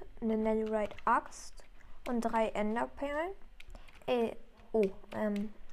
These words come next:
ich sehe da jemand auf, äh, sich so herumbridgen. Und Enderperle auf seine Bridge. Und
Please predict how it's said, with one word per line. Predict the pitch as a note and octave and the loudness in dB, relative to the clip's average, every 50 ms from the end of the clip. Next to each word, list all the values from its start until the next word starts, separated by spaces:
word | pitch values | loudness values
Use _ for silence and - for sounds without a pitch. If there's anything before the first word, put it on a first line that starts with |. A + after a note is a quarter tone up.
| - - - - - - - - - - - - | -10 -10 -12 -12 -12 -12 -14 -14 -12 -10 -6 -4
ich | G#3+ G#3 A3+ | -4 -4 -2
sehe | - A3 B3 C#4 D4 | 2 4 6 6 6
da | D4 C4+ A3+ | 6 4 4
jemand | G#3+ G#3+ G#3+ A3 A3+ A#3+ B3+ B3 - - - - - - - - - - - - - - - - - - | 4 2 0 0 0 -2 -4 -6 -10 -14 -14 -14 -14 -16 -18 -18 -18 -20 -20 -18 -16 -16 -14 -14 -8 -2
auf, | - B3 A#3+ A#3+ A3+ A3+ - - - - | 2 4 4 4 4 2 -2 -10 -10 -6
äh, | - G#3+ A3 G#3+ G#3 | -4 -2 0 0 0
sich | G#3 A3 A3 G#3 - - | 0 0 -2 -2 -2 0
so | - G#3+ G#3 G#3 G#3 - G#3+ A3 | 2 2 2 2 0 -2 -2 0
herumbridgen. | A3+ A3 G#3+ G#3 G#3+ A#3+ C4+ C#4 C#4 C4 A3 G#3 A3 A3+ - - - C#4 C#4+ - - - - - - - - - - - - - - - - - - - - - | 2 2 2 2 2 0 0 -2 -4 -2 -2 0 -2 -2 -4 -6 -6 -6 -4 -4 -6 -6 -8 -10 -10 -10 -10 -10 -12 -14 -14 -16 -16 -16 -14 -14 -14 -14 -8 0
Und | - C4 C#4+ C#4+ - - | 4 4 4 4 4 4
Enderperle | A#3 A#3 A3+ A3+ B3+ B3+ C4+ D4+ E4 - - - - - - - - - - - - - - - - - - - - - - - | 4 4 4 4 4 4 4 4 2 0 -2 -16 -16 -18 -16 -16 -16 -16 -16 -16 -16 -16 -18 -20 -18 -18 -16 -16 -16 -18 -6 2
auf | - A#3 B3 B3+ B3+ - | 4 6 6 6 4 2
seine | - B3+ B3+ B3+ B3+ B3+ A#3+ | 0 0 2 2 2 2 6
Bridge. | A#3 C#4 D#4+ E4+ - - - - - - - - - - - - - - - - - - - - - - - - - - - - - | 8 8 8 8 6 -4 -8 -10 -12 -14 -16 -16 -16 -14 -14 -14 -16 -16 -18 -16 -14 -14 -12 -12 -14 -14 -14 -18 -18 -18 -12 -4 2
Und | A3 A3+ B3 C4+ D#4 F4+ F#4 - | 4 4 4 4 4 0 -2 -4